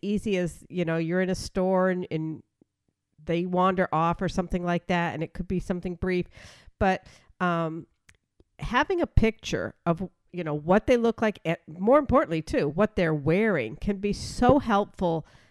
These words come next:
to, you know, cast members who are trying to assist you in getting reconnected, you know, 'cause, I mean, you could definitely draw a blank at that point. It was like, "What did I dress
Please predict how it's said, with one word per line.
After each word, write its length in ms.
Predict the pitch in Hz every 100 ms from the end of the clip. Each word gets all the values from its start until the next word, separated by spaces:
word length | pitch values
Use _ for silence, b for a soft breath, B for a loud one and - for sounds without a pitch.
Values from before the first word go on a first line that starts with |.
| b
to, 460 | - 190 175 170 175
you 140 | - 170
know, 140 | 156
cast 360 | - 185 185 -
members 340 | 185 170 175
who 100 | 170
are 100 | 156
trying 320 | - 175 170
to 240 | 165 185 160
assist 460 | 160 - 196 -
you 120 | 185 170
in 140 | 151
getting 360 | 160 151 151 139
reconnected, 840 | 156 147 156 135 - - - - - b b b
you 140 | 156 139
know, 340 | 135 135 143
'cause, 340 | - 160 151 -
I 40 | 151
mean, 300 | 156 147 147 b b b b b b b b _ -
you 120 | 175
could 160 | 185 175
definitely 420 | 254 269 208 214
draw 300 | 208 196 180
a 20 |
blank 460 | 175 175 160 147 170
at 180 | 139
that 220 | 165 151 -
point. 320 | 185 156 -
It 60 | 156
was 160 | 151
like, 260 | 151 143 -
"What 180 | 170 -
did 140 | 214
I 140 | 185
dress 340 | 175 170 165